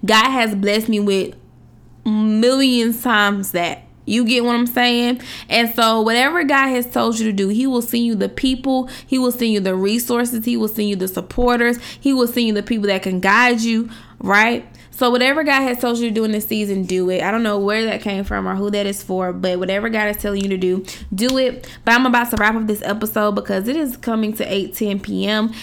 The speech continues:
and your girl has to get ready for bed because I'm tired. And, um, I've been waking up at four o'clock every morning to just kinda listen to my worship, worship music, pray and journal, and really spend time at God's feet before I get my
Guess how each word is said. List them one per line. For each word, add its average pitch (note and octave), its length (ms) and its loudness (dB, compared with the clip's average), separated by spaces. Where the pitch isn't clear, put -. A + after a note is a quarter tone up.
and G3+ 100 0
your G#3 120 2
girl G#3+ 320 0
has A3 240 0
to G#3 100 -6
get F#3+ 380 -2
ready F#3+ 240 -2
for F#3+ 140 -8
bed G#3 420 0
because - 200 -6
I'm - 140 -6
tired. G#3+ 600 -2
And, E4+ 420 4
um, B3 400 2
I've B3 160 2
been D4 120 0
waking C4+ 260 2
up A#3+ 140 2
at G#3+ 120 0
four A#3 180 0
o'clock A#3+ 360 0
every A3 240 0
morning G#3 480 0
to G#3 140 -6
just G#3+ 260 -4
kinda G#3 240 -2
listen G#3 300 -4
to G3+ 120 -6
my G3 140 -2
worship, F#3+ 400 -6
worship G#3+ 560 -4
music, G3 500 -4
pray B3 640 2
and G3 200 0
journal, G3+ 460 0
and F#3+ 240 -2
really G#3+ 180 -2
spend A3 260 -4
time G3+ 200 -2
at F#3 140 -4
God's F#3 340 -2
feet G3 240 -2
before F#3 240 -4
I F#3 80 0
get F3+ 200 -4
my F3+ 180 -4